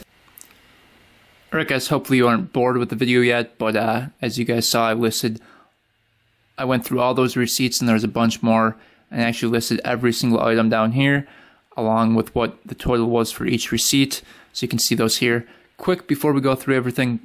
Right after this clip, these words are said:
take an estimate of what you think this guy spent on this machine. It's a crazy amount. Just take a guess down below in the comments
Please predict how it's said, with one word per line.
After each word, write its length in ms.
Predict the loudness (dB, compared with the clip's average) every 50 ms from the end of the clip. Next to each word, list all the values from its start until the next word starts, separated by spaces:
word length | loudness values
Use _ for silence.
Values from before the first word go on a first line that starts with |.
| _ _ _
take 160 | -6 -2 -2
an 100 | 0 0
estimate 460 | -2 -2 -2 -2 -2 0 0 0 -2
of 180 | -4 -6 -4 -2
what 160 | -2 -2 0
you 100 | -2 -4
think 440 | -4 -2 -2 -2 -2 -2 -4 -8 -14 -20 -8 -6
this 180 | -4 -4 -2
guy 140 | -2 -2 -2
spent 340 | -2 -2 -2 -2 -2 0 0
on 80 | 0 0
this 160 | 0 -2 -4
machine. 320 | -6 -6 -4 -2 -2 -2
It's 160 | -2 -2 -2
a 60 | -4 -4
crazy 480 | -4 -4 -2 0 2 2 0 0 0
amount. 320 | 0 0 0 -2 -2 -4 -4
Just 160 | -6 -4 -2
take 120 | -2 -2
a 40 | -2
guess 320 | 0 0 0 0 -2 -2
down 160 | -2 0 0 2
below 220 | 2 2 2 2
in 80 | 0 -2
the 60 | -2
comments 480 | -2 -2 0 0 0 -2 -2 -4 -8